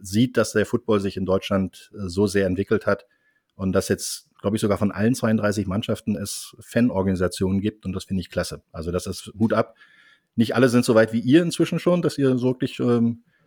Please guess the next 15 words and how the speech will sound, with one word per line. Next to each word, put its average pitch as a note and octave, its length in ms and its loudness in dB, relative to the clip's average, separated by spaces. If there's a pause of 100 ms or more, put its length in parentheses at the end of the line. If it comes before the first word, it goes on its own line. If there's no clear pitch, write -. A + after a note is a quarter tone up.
(120)
so - 160 -2
ein, A2 260 6
so G#2+ 140 0
ein G#2+ 580 0 (100)
jetzt - 220 -2
schon A2 160 0
ein A#2+ 220 4
Jahr A2+ 200 2
Podcast C#3 460 0
habt. - 300 -4
Andere A2+ 260 0
fangen A#2 240 -2
an, C3 300 2
andere A2+ 260 2
sind A2 300 4